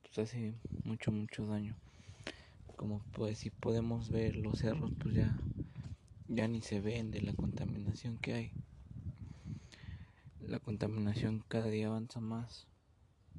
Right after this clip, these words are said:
y, pues, por eso sería bueno cuidarla. Yo lo que haría para que ya no siga esto de la contaminación, pues, es yo,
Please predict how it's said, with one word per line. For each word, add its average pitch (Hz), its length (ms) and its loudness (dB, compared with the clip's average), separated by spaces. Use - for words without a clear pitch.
y, 127 100 0
pues, - 300 4
por - 220 4
eso 107 420 0
sería 113 320 4
bueno 107 320 4
cuidarla. 104 560 2
Yo 110 160 10
lo 117 140 8
que 120 120 6
haría 110 380 6
para 107 480 2
que 110 140 4
ya 110 120 6
no 113 160 6
siga 110 300 4
esto 123 440 2
de - 100 4
la 110 140 6
contaminación, 110 880 2
pues, 110 420 0
es 104 560 0
yo, 123 720 8